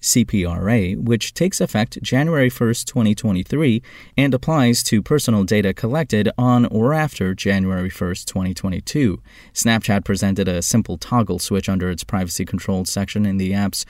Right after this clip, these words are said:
settings screen. Here, users will be presented with a new option at the bottom of the list that reads California Privacy Choices. The addition is interesting as it demonstrates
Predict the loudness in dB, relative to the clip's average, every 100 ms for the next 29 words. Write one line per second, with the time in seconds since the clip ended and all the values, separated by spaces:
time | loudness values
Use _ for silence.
0 | -16 -8 -2 2 2 0 -2 -4 -2 -2
1 | -2 -6 -12 -20 _ 2 4 4 4 2
2 | 2 0 0 0 2 0 2 2 2 2
3 | 2 2 4 4 2 0 -2 -4 -4 -4
4 | -4 -2 0 0 0 -2 -2 0 0 0
5 | -4 0 2 2 -2 -10 -20 _ 0 2
6 | 2 2 2 2 0 -2 0 0 0 -2
7 | -2 -4 -2 -6 -6 -12 -18 -20 0 0
8 | 2 2 4 4 6 2 2 -4 -2 -4
9 | -2 0 0 2 2 2 2 0 0 -2